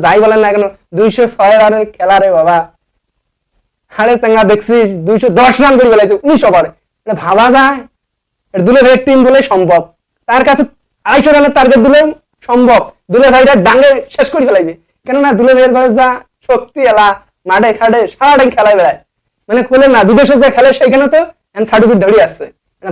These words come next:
ভাবা যায়, ফির কয়েকদিন আগে দেশের যে খেলা খেলেন সেইখানে তো এখন সার্টিফিকেট নিছে। মানে রং-, রংপুরের যে জাতীয় টিমের যে ক্যাপ্টেন নুরুল হাসান সোহান, তাকে তো ধন্যবাদ দেওয়াই হবে রে, না হলে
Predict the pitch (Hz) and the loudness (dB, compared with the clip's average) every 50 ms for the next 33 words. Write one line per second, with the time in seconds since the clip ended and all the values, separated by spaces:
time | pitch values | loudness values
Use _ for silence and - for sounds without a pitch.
0 | 147 156 180 202 208 214 202 185 185 254 254 - 240 226 233 220 247 247 226 247 | -8 -4 -2 0 0 2 0 0 0 -2 -4 -2 0 0 0 2 0 0 0 -2
1 | 196 196 196 240 233 208 240 220 - 214 214 220 220 220 240 294 294 - _ _ | -2 -2 -2 -2 -2 -2 -2 -2 -2 -2 -2 -2 0 0 0 -2 -2 -8 _ _
2 | _ _ _ 247 240 208 294 294 294 302 269 262 254 - 208 196 208 202 208 190 | _ _ _ -2 0 0 2 2 2 0 0 0 -2 -2 -2 -2 -2 -2 -2 -2
3 | 185 165 156 143 143 _ _ _ _ _ - 220 262 285 277 269 - - 220 214 | -4 -6 -6 -10 -14 _ _ _ _ _ -8 -6 -4 -4 -6 -8 -10 -8 -4 -2
4 | 233 240 240 240 _ _ 226 226 240 226 277 277 262 220 262 254 220 180 190 196 | -2 -2 -4 -6 _ _ -8 -6 -4 -2 0 0 2 2 2 0 2 0 0 0
5 | - 262 254 - - 240 247 240 220 233 240 226 233 233 220 220 - 254 208 170 | 0 -2 -2 0 0 0 0 0 0 -2 -2 -2 -2 -2 -4 -2 -2 -2 -2 -2
6 | 151 180 214 247 240 226 226 254 233 220 - 254 226 240 247 214 165 - _ _ | 0 0 0 0 0 -2 -2 -4 -6 -4 -4 -6 -4 -4 -4 -4 -4 -6 _ _
7 | _ _ _ - 262 262 - 277 233 170 180 208 233 240 240 196 170 190 202 220 | _ _ _ -10 -10 -6 -4 -4 -4 -2 0 0 0 0 0 0 0 0 0 0
8 | 240 233 - - 185 185 175 190 202 196 170 - _ _ _ _ _ 190 196 202 | 0 0 0 0 0 0 -2 -2 -2 -2 -4 -6 _ _ _ _ _ -10 -4 -2
9 | 226 226 | 0 0